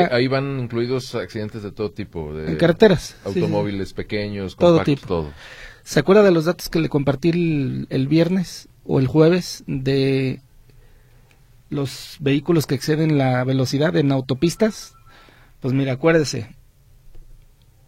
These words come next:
Speaker 2: nueve de cada diez tráileres exceden los límites de velocidad en autopistas. No quiero saber cómo van en la libre,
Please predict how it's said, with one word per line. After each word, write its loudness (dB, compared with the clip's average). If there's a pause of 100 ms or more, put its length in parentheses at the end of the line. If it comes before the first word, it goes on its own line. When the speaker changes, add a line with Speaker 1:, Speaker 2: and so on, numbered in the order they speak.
(120)
Speaker 2:
nueve 6
de 2
cada 4
diez 2
tráileres 2
exceden 0
los 0
límites 0
de 0
velocidad 0 (100)
en 6
autopistas. 4
No 2
quiero 4
saber 4
cómo 6
van 6
en 8
la 8
libre, 4